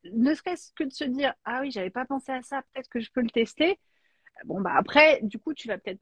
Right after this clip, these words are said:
pouvoir le, le mettre à ta sauce. Et j'ai testé, ça a un peu marché. Qu'est-ce qui a un peu marché et qu'est-ce que je peux adapter dans ma propre famille ? Mais vraiment, c'est du, c'est du, du, ouais, du concret, du pratico-pratique. Moi, je trouve que c'est, les exemples, c'est, c'est vraiment ce qui parle le plus,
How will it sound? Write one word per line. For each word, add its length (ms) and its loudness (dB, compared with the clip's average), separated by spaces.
pouvoir 340 -8
le, 300 -6
le 300 -6
mettre 280 -4
à 60 -12
ta 140 -4
sauce. 500 -8
Et 260 0
j'ai 140 -4
testé, 300 -6
ça 160 -6
a 80 -4
un 40 -4
peu 120 -4
marché. 400 -6
Qu'est-ce 240 -8
qui 80 -4
a 40 -2
un 60 -6
peu 80 -14
marché 380 -8
et 60 -2
qu'est-ce 200 -8
que 100 -8
je 140 -10
peux 80 2
adapter 400 0
dans 80 -4
ma 140 -8
propre 340 -6
famille ? 400 4
Mais 120 6
vraiment, 280 8
c'est 200 -2
du, 420 -2
c'est 160 -6
du, 260 -2
du, 540 2
ouais, 220 6
du 140 0
concret, 420 2
du 120 -4
pratico-pratique. 800 -8
Moi, 180 -10
je 80 -20
trouve 160 -10
que 120 0
c'est, 360 0
les 260 6
exemples, 440 2
c'est, 200 -6
c'est 220 -6
vraiment 400 -2
ce 80 -10
qui 160 -8
parle 360 0
le 180 -6
plus, 520 -6